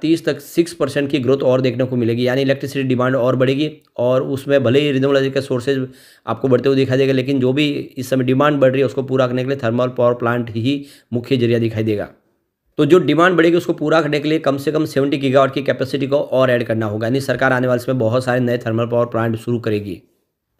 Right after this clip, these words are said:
अब यहाँ पे जेपी पावर की बात करें, इस बार रिजल्ट भी बहुत ही बेहतर दिया। आप देख ही सकते हो इसका सेल्स काफ़ी तेज़ी से बढ़ा है। मार्च दो हज़ार तेईस में जहाँ पे वन थाउजेंड थ्री हंड्रेड एटी करोड़ के आसपास था, वो दिसंबर दो हज़ार तेईस में इस बार टू थाउजेंड वन हंड्रेड नाइंटी करोड़ तक पहुँच गया है।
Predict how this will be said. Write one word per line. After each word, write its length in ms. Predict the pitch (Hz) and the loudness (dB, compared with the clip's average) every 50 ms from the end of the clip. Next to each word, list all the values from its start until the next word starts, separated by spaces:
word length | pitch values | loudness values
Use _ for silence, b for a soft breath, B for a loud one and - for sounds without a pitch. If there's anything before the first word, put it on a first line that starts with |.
| _ _ _ _ _ - | _ _ _ _ _ 0
अब 80 | 131 | 4
यहाँ 140 | 151 160 196 | 4 6 6
पे 100 | 214 208 | 4 4
जेपी 300 | 151 123 139 160 175 208 | 2 2 0 0 0 0
पावर 220 | 180 170 165 170 170 | 2 2 2 2 2
की 120 | 165 165 | 2 0
बात 160 | 139 127 135 | 2 2 2
करें, 100 | 135 165 | 2 0
इस 100 | 165 160 | -2 0
बार 200 | 160 156 156 139 | 2 2 2 4
रिजल्ट 280 | 127 131 123 131 160 156 | 2 0 0 0 2 2
भी 80 | 165 165 | 2 2
बहुत 300 | 123 113 117 127 139 131 | 2 2 0 0 0 0
ही 60 | 147 135 | -2 -2
बेहतर 300 | 127 127 123 143 135 135 | -2 0 0 0 0 0
दिया। 240 | 131 135 131 127 123 | 0 0 0 0 0
आप 80 | 120 123 | -2 -2
देख 180 | 120 139 151 | -2 -2 0
ही 80 | 156 160 | 0 -2
सकते 200 | 147 147 139 143 | -4 -2 -2 -2
हो 40 | 127 | -2
इसका 160 | - - 139 | 0 -2 -2
सेल्स 260 | 135 - 135 143 139 - | 0 0 -2 -2 -2 -4
काफ़ी 320 | - 139 120 117 - 143 135 | -2 -2 -2 -2 -2 -4 -2
तेज़ी 240 | - 127 123 127 127 | 0 0 0 0 0
से 100 | 123 131 | -2 0
बढ़ा 160 | 120 120 120 120 | 0 0 2 2
है। 60 | 120 | 2
मार्च 300 | 117 120 127 135 127 - | 2 2 2 2 0 -2
दो 140 | 127 123 123 | -2 -2 0
हज़ार 180 | 123 127 123 123 | 2 2 0 0
तेईस 260 | - 123 127 127 131 | 0 -4 -4 -4 -4
में 80 | 135 127 | -2 -2
जहाँ 140 | 120 117 - | -2 -2 -2
पे 140 | 135 127 127 | -2 -4 -2
वन 240 | 113 110 127 139 135 | -2 -2 -2 -2 0
थाउजेंड 240 | 120 120 131 123 117 | 0 -2 -2 -2 0
थ्री 120 | 120 131 | 0 0
हंड्रेड 300 | 131 127 127 127 127 127 - | 0 2 0 0 -2 -4 -6
एटी 220 | 120 120 120 127 | -6 -4 -4 -4
करोड़ 200 | 120 123 120 113 | -2 -2 -2 -2
के 100 | 117 117 | -2 -2
आसपास 320 | 113 110 107 - 120 120 107 | -4 -4 -4 -4 -4 -4 -4
था, 140 | 123 120 117 117 B B B B B - | -4 -6 -6 -8 B B B B B -4
वो 60 | 123 | -2
दिसंबर 340 | 131 131 131 156 147 139 135 | -2 0 0 2 2 2 2
दो 120 | 120 120 | 2 2
हज़ार 140 | 120 123 120 | 2 2 0
तेईस 260 | 113 - 120 127 120 135 | 0 -2 -4 -4 -4 -4
में 60 | 127 | -4
इस 100 | 113 123 | -4 -4
बार 260 | 131 123 120 120 b b b b b b b - | -4 -4 -4 -4 b b b b b b b -4
टू 100 | 139 143 | -4 -2
थाउजेंड 380 | 139 123 117 120 127 127 123 117 | 0 0 2 2 2 2 2 2
वन 160 | 123 127 127 | 2 2 2
हंड्रेड 220 | 123 117 123 120 | 0 0 0 0
नाइंटी 260 | 120 117 117 117 120 113 | 0 -2 -2 -2 -4 -4
करोड़ 180 | - 120 113 113 | -2 -4 -4 -4
तक 180 | 117 110 113 - | -6 -8 -6 -6
पहुँच 200 | 107 104 104 107 | -8 -6 -6 -6
गया 140 | 113 107 | -6 -6
है। 100 | 101 104 | -6 -8